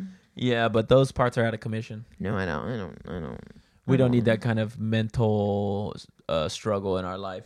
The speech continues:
Speaker 2: I am not a vessel for that kind of scenario.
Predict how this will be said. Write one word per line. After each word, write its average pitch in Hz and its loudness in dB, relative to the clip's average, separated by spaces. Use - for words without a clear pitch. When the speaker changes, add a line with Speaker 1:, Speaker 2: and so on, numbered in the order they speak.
Speaker 2:
I 196 2
am 190 6
not 165 4
a 196 6
vessel 247 2
for 262 0
that 262 0
kind 254 2
of 262 0
scenario. 247 0